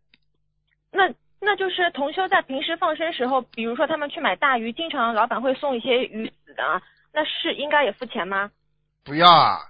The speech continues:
Speaker 2: 那都念经了就好了嘛，给他，给小鱼，小鱼子要念经呀，嗯。
Speaker 1: 念，念，念往生咒吗？
Speaker 2: 往生咒呀，嗯。
Speaker 1: 哦，好的，好的。嗯，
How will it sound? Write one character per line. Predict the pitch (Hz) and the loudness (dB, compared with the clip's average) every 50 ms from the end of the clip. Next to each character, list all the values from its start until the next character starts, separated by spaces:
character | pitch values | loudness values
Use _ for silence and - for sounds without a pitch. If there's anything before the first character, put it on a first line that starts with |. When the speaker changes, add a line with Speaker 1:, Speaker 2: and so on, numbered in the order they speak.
| - - - - _ _ _ _ _ _ _ _ | -20 -20 -20 -20 _ _ _ _ _ _ _ _
Speaker 2:
那 | - 175 190 208 226 233 226 220 | -8 -4 2 4 6 6 6 6
都 | 190 220 220 | 4 2 2
念 | 214 226 220 208 185 | 2 2 2 2 2
经 | 180 214 214 | 0 0 0
了 | 214 208 | 0 2
就 | 175 185 165 | 2 2 2
好 | 139 123 120 113 | 2 0 -2 -4
了 | 110 107 | -4 -4
嘛， | 110 107 104 101 92 - - | -4 -4 -6 -6 -8 -10 -14
给 | - 127 113 | -16 -14 -12
他， | 120 131 | -12 -12
给 | 117 120 151 147 | -12 -10 -10 -8
小 | 131 - - 120 120 | -6 -6 -4 -4 -4
鱼， | 127 143 160 160 - - _ _ - _ _ | -6 -6 -8 -10 -12 -14 _ _ -20 _ _
小 | - - - 139 143 | -8 -2 0 0 0
鱼 | 147 165 185 180 | 0 0 -4 -6
子 | 143 127 135 | -8 -8 -4
要 | 139 143 147 | -4 -2 -2
念 | 156 156 151 143 127 | -2 -4 -4 -4 -4
经 | 127 147 151 | -6 -4 -2
呀， | 151 147 135 123 104 80 - - _ _ _ _ _ _ _ _ - | 0 0 0 0 -2 -6 -10 -18 _ _ _ _ _ _ _ _ -20
嗯。 | 101 92 87 82 80 80 _ _ - - _ _ _ _ | -20 -18 -20 -20 -20 -20 _ _ -20 -20 _ _ _ _
Speaker 1:
念， | - - 339 320 247 | -6 -4 -4 -4 -2
念， | 330 330 320 285 - - - - | -2 -4 -4 -4 -4 -4 -4 -4
念 | 330 349 311 | -4 -4 -4
往 | 262 196 226 | -4 -4 -6
生 | - 269 269 | -8 -8 -6
咒 | 302 294 | -6 -4
吗？ | 262 139 | -2 0
Speaker 2:
往 | 143 147 | 0 0
生 | 135 170 185 180 | 0 -2 -2 0
咒 | 170 190 185 | 2 4 6
呀， | 175 165 143 123 104 90 - - - - - - - - | 8 8 6 6 4 0 -6 -14 -20 -20 -20 -20 -20 -20
嗯。 | 92 90 85 80 78 78 - - _ _ - - _ - | -20 -18 -18 -20 -20 -20 -20 -20 _ _ -20 -20 _ -8
Speaker 1:
哦， | - 247 247 240 233 226 226 220 220 214 214 220 - _ _ | -6 -4 -2 -2 -2 -2 -2 -4 -6 -8 -10 -14 -20 _ _
好 | - 190 | -10 -10
的， | 190 226 | -8 -8
好 | 233 214 | -10 -10
的。 | - 196 196 - _ _ _ _ _ _ _ _ _ _ _ _ _ | -12 -12 -14 -16 _ _ _ _ _ _ _ _ _ _ _ _ _
嗯， | - - 240 220 | -4 -4 -2 -2